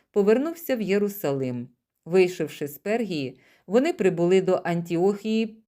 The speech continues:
Пісидійської і, війшовши до синагоги в суботній день, сіли. Після читання закону й пророків послали начальники синагоги до них, кажучи:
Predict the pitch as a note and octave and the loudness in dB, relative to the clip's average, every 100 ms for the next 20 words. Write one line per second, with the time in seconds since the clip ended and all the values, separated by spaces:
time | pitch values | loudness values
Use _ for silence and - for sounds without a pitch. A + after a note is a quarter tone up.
0 | - - B3 G#3+ G3+ A3 C#3+ - - C#3 | -14 -4 -2 2 2 2 0 -4 -4 -2
1 | C3 - - G#3 A3 A#3+ A#3+ F4 E4+ B3 | -2 -6 -2 0 2 0 -2 -4 -2 -2
2 | G3 F3+ F3 D#3+ D3 G#3+ C4+ B3+ B3+ - | 0 -2 -2 -4 0 2 2 0 -2 -2
3 | E3+ F3+ F#3+ D#3 C#3+ C3 A#3 C#4 C#4 _ | 0 0 0 -4 -6 -2 0 0 -6 _
4 | - - F3+ D3 A#2+ - _ _ _ _ | -16 -6 -2 -2 -2 -8 _ _ _ _
5 | A#3 A3 G#3 G#3 G#3+ G#3 F#3 F#3 F#3 E3+ | 0 4 4 4 0 2 2 0 0 0
6 | F#3+ - F3 F3 E3+ E3+ F#3+ B3+ E4 - | 0 2 0 2 0 0 2 4 2 -2
7 | D3+ D#3 E3+ D4+ F4 C#4+ G3 F3 G#3+ A3+ | -4 -2 -2 0 0 2 0 0 2 2
8 | G#3+ G3 D#3 - D3+ D#3 G#3 A3 G#3 F#3+ | 2 0 -4 -4 -6 0 2 2 2 2
9 | F#3 F#3+ - C#3+ C#3 B2+ B2+ A#2+ | -2 -4 -4 -2 -2 -6 -12 -14